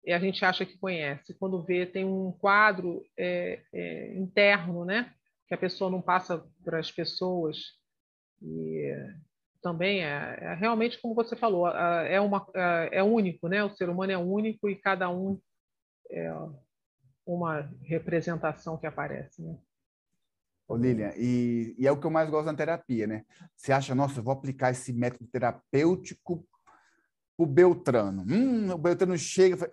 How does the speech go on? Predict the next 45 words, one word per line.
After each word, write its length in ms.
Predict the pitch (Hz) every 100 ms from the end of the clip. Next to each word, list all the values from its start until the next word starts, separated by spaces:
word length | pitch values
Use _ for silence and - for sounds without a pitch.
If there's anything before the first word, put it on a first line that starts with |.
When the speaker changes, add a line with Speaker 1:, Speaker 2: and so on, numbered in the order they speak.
| -
Speaker 2:
"Ai, 220 | 151 160
meu 200 | 147 131
Deus, 340 | 107 104 101 98
eu 60 |
tenho 180 | - 131
que 60 | -
fazer 260 | 135 123
alguma 300 | 123 127 156
coisa 300 | 151 131 127
aqui." 340 | 131 - 98 95 _ _ _ _ _ -
Speaker 1:
É 60 |
tudo 240 | - 320 359
Speaker 2:
Eu 40 |
tenho 120 | 349
que 60 | -
Speaker 1:
diferente 320 | 330 277 -
do 80 | 330
que 80 | 277
eu 60 |
Speaker 2:
criar. 20 |
Speaker 1:
planejei. 680 | 277 277 262 254 233 220 220 214
Nossa, 400 | 240 233 220 208 220
é 80 | 226
terrível 220 | 277 262
Speaker 2:
Tem 120 | 269 202
que 80 | 190
ser 100 | 190
Speaker 1:
isso. 60 |
Speaker 2:
criativo, 760 | 208 214 202 - 202 175 143 -
porque 500 | 160 139 160 160 165
não 140 | 185
dá, 280 | 240 247 160
tem 120 | 139
que 60 | 165
falar 160 | 208 208
na 80 |
linguagem 480 | 214 214 202 196 208
dele, 420 | 165 185 214 202
a 60 | 160
gente 320 | 147 185 196
vira 180 | 180 196
um 100 | 220
ator 360 | 240 - 214 269
aqui 180 | 285
também. 460 | 233 214 175 139 92